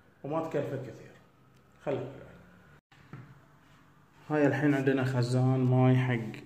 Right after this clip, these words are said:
كورفت سي فور، مثل ما انتم شايفين. آه، عندنا الان والاوت حق الهيتر حق الكولينج،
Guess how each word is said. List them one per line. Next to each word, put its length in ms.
كورفت 340
سي 240
فور، 520
مثل 180
ما 80
انتم 160
شايفين. 760
آه، 580
عندنا 400
الان 280
والاوت 800
حق 240
الهيتر 540
حق 100
الكولينج، 960